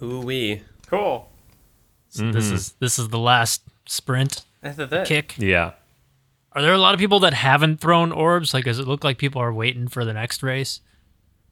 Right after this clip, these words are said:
Speaker 4: No, everybody's almost out of orbs, so everyone's pretty much expended everything at this point.
Speaker 3: Okay.
Speaker 4: But, uh, you see, uh,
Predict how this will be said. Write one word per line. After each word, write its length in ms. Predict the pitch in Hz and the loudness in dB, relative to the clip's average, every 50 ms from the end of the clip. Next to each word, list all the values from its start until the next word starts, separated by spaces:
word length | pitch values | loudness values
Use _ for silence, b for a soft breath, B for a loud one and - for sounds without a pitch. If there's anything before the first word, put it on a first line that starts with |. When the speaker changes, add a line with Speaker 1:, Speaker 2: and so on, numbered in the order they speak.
| _ _ - | _ _ -2
Speaker 4:
No, 240 | 117 123 120 120 | 4 6 6 6
everybody's 540 | 131 139 143 151 165 165 170 160 151 135 113 127 | 6 6 6 4 4 4 4 4 4 4 4 2
almost 260 | 120 117 113 - - | 2 2 2 4 4
out 160 | 104 107 101 | 4 4 4
of 100 | 92 95 | 2 2
orbs, 280 | 110 104 98 98 90 - | 2 2 2 2 2 2
so 80 | 113 | 2
everyone's 340 | 107 113 127 127 127 120 104 | 2 4 4 2 2 2 0
pretty 200 | - - 123 113 | 2 2 2 2
much 200 | 104 104 101 - 113 | 4 2 0 0 -2
expended 580 | - - - - - 113 104 98 95 92 87 | -6 -6 -4 0 2 4 4 4 4 4 4
everything 420 | 95 92 90 95 90 - 98 90 87 | 4 2 2 0 -2 -2 -2 -4 -4
at 120 | 85 - | -4 -2
this 160 | - 90 - | -2 -4 -4
point. 400 | - - - 101 92 87 90 - | -4 -4 -2 0 0 0 0 -2
Speaker 3:
Okay. 280 | 110 107 - 113 107 98 - _ - _ _ | -6 -10 -14 -16 -18 -18 -20 _ -20 _ _
Speaker 4:
But, 160 | - 113 107 104 | 2 4 6 6
uh, 320 | 104 104 101 104 104 107 - - _ _ _ _ - | 6 8 8 6 4 4 0 -4 _ _ _ _ -12
you 200 | 123 117 120 117 | -6 -6 -4 -4
see, 440 | - - - 139 135 131 127 123 | -4 -4 -2 0 2 2 4 4
uh, 280 | 113 107 104 101 98 104 | 4 6 6 6 4 2